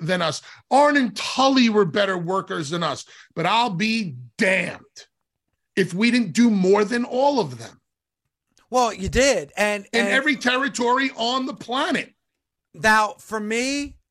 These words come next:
Speaker 2: and I think we're on the same page here, in your, in your opinion, what was the,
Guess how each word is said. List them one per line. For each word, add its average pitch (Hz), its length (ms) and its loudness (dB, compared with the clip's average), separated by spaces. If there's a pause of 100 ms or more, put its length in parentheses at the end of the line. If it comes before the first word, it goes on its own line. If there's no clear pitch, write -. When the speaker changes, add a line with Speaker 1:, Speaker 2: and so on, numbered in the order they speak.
(540)
Speaker 2:
and 180 160 -2
I 180 120 2
think 208 200 -6
we're 185 140 -2
on 175 140 0
the 160 60 -10
same 170 280 -8
page 170 360 -10
here, 135 180 -10
in 170 200 -12
your, 214 640 -2 (460)
in 190 180 -4
your 233 240 2
opinion, 170 500 -6
what 185 140 0
was 190 200 -2
the, 156 180 -8